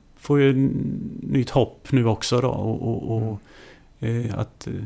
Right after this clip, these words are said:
Speaker 1: han har den drömmen fortfarande helt enkelt.
Speaker 2: Eh, trots att det var liksom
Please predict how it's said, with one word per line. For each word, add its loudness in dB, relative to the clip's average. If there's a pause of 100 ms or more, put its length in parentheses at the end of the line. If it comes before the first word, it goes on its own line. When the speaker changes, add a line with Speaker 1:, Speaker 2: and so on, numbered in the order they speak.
Speaker 1:
han 0
har 6
den 6
drömmen 4
fortfarande -2
helt -4
enkelt. -12 (520)
Speaker 2:
Eh, 2 (420)
trots 2
att 0
det 4
var 4
liksom 0